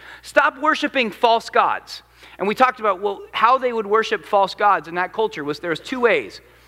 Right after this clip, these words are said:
You would sacrifice your children, or you'd have to go sleep with a temple prostitute. Either way, not good for your marriage,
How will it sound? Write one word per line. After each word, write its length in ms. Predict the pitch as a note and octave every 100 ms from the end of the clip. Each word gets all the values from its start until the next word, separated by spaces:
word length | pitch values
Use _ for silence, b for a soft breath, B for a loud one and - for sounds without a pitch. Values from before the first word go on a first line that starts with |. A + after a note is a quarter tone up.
| b
You 140 | E3+
would 140 | E3+
sacrifice 600 | - A3 A#3 A#3+ A#3 G3+
your 80 | E3
children, 560 | - E4 C#4+ F3+ E3+ F3+ B -
or 200 | A#3+ B3
you'd 160 | A#3
have 160 | A3 G#3+
to 60 |
go 100 | G3+
sleep 300 | G3 - G3
with 120 | F#3+ E3
a 40 |
temple 260 | F#3+ E3+ F3+
prostitute. 600 | A3+ G#3 - C3+ A2+ - _ B B
Either 400 | - C#4+ F4 E4+
way, 480 | D#4 D4 D4+ F#3+ B2 - B B
not 440 | G3 C#4 F4+ D4+
good 200 | E4+ E4+
for 140 | -
your 160 | D4 C4+
marriage, 560 | B3+ D4 B3 F3+ F3